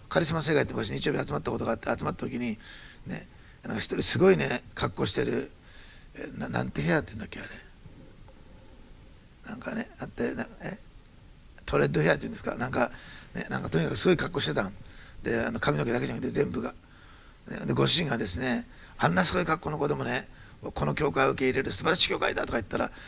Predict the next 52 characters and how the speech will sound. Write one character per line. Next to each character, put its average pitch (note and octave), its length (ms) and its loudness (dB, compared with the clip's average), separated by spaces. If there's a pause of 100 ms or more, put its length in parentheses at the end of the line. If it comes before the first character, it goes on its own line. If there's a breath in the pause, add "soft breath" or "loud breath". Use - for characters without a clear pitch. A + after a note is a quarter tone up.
(120 loud breath)
そ - 140 0
の D#3+ 80 2
子 C#3+ 80 0
が A#2 60 2
近 - 180 4
づ E3 100 4
い D#3 40 0
て D#3 100 0
き A#2+ 60 -8
た G#2+ 100 -2
ん。 F#2+ 80 -8 (880 loud breath)
な C3 180 0
ん D#3+ 60 0
と F3+ 80 6
な F#3+ 100 8
く D3 60 2
逃 D3+ 100 2
げ D3+ 80 6
て - 140 -2
た - 80 -10
ん。 - 40 -14 (800 loud breath)
よ - 120 6
く F3+ 100 2
見 D#3+ 80 0
た D#3 120 6
ら - 60 2
自 A#2 120 0
分 C#3 80 0
の C#3+ 80 0
息 D3+ 160 0
子 F#3+ 100 8
だ C3 80 8
っ - 40 -2
た - 160 -8
ん。 - 120 -10 (920 loud breath)
で、 - 80 -4
そ - 220 8
れ D#3+ 60 8
を F#3 80 8
見 G3+ 100 4
た F3 80 8
お C3+ 60 6
母 D3+ 180 6
さ C3+ 100 -2
ん A2+ 60 -4
が - 100 -2
ね、 G#2 300 -4
や A#2 80 -8
っ - 20 -12
ぱ - 140 -2
り G3+ 100 -4
ね、 G3+ 240 -4